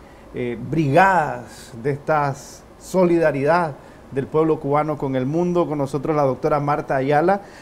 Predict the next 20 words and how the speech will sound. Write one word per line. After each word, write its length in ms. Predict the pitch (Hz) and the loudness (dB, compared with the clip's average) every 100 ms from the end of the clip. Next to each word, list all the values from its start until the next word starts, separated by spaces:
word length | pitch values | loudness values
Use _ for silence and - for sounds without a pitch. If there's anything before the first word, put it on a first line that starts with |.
| - - | -14 -4
quien 180 | 135 | -2
es 100 | 139 | 0
vicedirectora 640 | 139 156 156 131 110 147 156 | 0 -2 -2 -2 -2 2 0
general 420 | - 135 131 147 | 0 -4 -2 -2
del 160 | 143 123 | -2 -4
Centro 300 | 139 135 151 | -6 -2 -2
de 60 | |
Ingeniería 580 | 139 135 123 127 151 151 | -2 -4 -4 -4 0 0
Genética 640 | 143 127 135 135 139 147 | -2 -4 -4 -6 -6 -4
y 40 | 135 | -2
Biotecnología, 760 | 127 - 113 123 120 151 170 | -4 -6 -6 -4 -4 0 0
y 20 | 165 | 0
junto 340 | 143 131 135 | -4 -6 -6
a 160 | 123 131 | -6 -6
ella 300 | 147 170 180 - - - - | -6 -6 -8 -16 -20 -20 -6
también 240 | 131 131 151 | -2 0 2
nos 100 | 147 | 2
acompaña 400 | 135 147 147 151 | 0 0 0 0
el 80 | |
doctor, 420 | 135 120 147 156 | -2 0 0 0